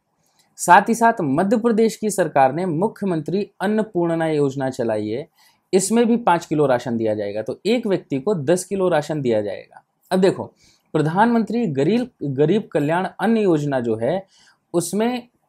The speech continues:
प्रति व्यक्ति पाँच पाँच किलो हर एक व्यक्ति को पाँच किलो, और ये मुफ्त है। तो प्रधानमंत्री गरीब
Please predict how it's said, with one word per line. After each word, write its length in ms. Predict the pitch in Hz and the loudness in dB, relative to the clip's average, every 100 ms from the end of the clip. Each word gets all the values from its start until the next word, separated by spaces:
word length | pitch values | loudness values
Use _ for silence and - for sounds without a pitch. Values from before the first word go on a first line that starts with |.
| - | 0
प्रति 360 | 196 208 254 233 | 2 2 2 2
व्यक्ति 440 | 143 156 - 240 | 2 0 0 -2
पाँच 280 | 240 190 185 | 0 0 0
पाँच 240 | 190 190 | -2 -4
किलो 220 | 190 196 | -2 -2
हर 160 | 170 175 | 0 0
एक 140 | 190 | 0
व्यक्ति 240 | 190 180 208 | -2 -4 -4
को 120 | 196 | -2
पाँच 240 | 190 190 - | 0 -2 -2
किलो, 160 | 220 | -2
और 220 | 214 190 | 2 2
ये 100 | 202 | 2
मुफ्त 400 | 202 156 156 - | 0 0 -2 -6
है। 80 | 107 | -8
तो 120 | 101 | -8
प्रधानमंत्री 840 | 131 131 135 160 214 214 190 190 214 | -8 -6 -2 2 2 2 -2 -4 -4
गरीब 320 | 139 139 208 | -2 0 0